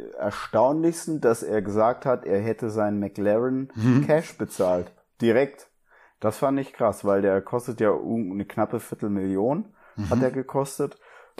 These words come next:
Speaker 1: Fand ich dann schon sehr <laughs> sportlich.
Speaker 2: <laughs>
Speaker 1: Ja, nicht nur das Auto, sondern das auch so zu bezahlen. Ähm, ich kann jetzt natürlich immer nicht so den Wahrheitsgehalt sehen,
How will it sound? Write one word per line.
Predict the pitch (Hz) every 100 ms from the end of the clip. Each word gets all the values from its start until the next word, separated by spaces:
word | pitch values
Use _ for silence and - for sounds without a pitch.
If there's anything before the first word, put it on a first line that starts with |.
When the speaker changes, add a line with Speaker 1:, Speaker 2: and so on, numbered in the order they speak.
| -
Speaker 1:
Fand | - - 98 117
ich | 123
dann | 117 110 110
schon | - 113 110 113 113 -
sehr | - - - - 98 104 110 110 113 113 _
<laughs> |
sportlich. | - - - 131 151 147 127 147 202 - - 131 80
Speaker 2:
<laughs> | - - -
Speaker 1:
Ja, | 113
nicht | 123 123 131
nur | 113
das | 110 -
Auto, | 107 127 143
sondern | 131 117 110
das | 107 -
auch | 104
so | - 113
zu | - 104
bezahlen. | 98 - 107 123 - - - - - - - -
Ähm, | 107 104 107 104 104 101 101 101 101 - 95 87 -
ich | 131 104
kann | - 123
jetzt | 131 131
natürlich | 131 131 107
immer | 127 123
nicht | 117 117
so | - 113
den | 107 107 90
Wahrheitsgehalt | 92 113 110 110 107 - 110 107 107 101
sehen, | - 104 107 104